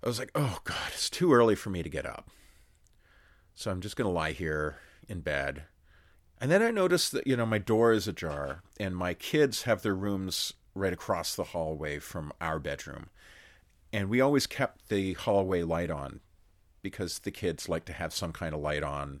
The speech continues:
They would have their door ajar so that the light from the hallway would get in. And if the light burned out, then they would, you know, they didn't like that. It would be scary.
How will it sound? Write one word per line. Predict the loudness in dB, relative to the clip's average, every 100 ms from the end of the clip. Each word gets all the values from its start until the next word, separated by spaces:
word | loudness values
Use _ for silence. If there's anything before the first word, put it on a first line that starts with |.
| -16
They | -8 -6
would | -4
have | -4
their | -6
door | -4 -2 -2
ajar | -4 -4 -2 -2 -2
so | -6 -12
that | -14
the | -12
light | -10 -10
from | -12
the | -14
hallway | -10 -8 -8
would | -8 -8
get | -6
in. | -8 -10 -16 -10 0
And | 4
if | 4 4
the | 4
light | 4 4 2
burned | 0 4
out, | 8 10 8 6
then | 2 2 2
they | 0
would, | 0 -4 -6 _ -10
you | -6
know, | -6
they | -4 -2
didn't | 0 0
like | -2 -2
that. | -6 -6 -8
It | -10
would | -10
be | -10
scary. | -6 -6 -6 -10